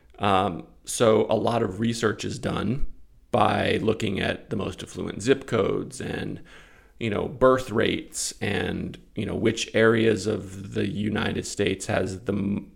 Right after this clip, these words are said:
the highest likelihood of being able to meet our budget goal in five years. Um, and building expenses and costs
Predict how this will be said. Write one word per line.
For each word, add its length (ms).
the 180
highest 380
likelihood 500
of 100
being 240
able 240
to 300
meet 220
our 140
budget 480
goal 260
in 80
five 380
years. 440
Um, 320
and 200
building 540
expenses 580
and 120
costs 720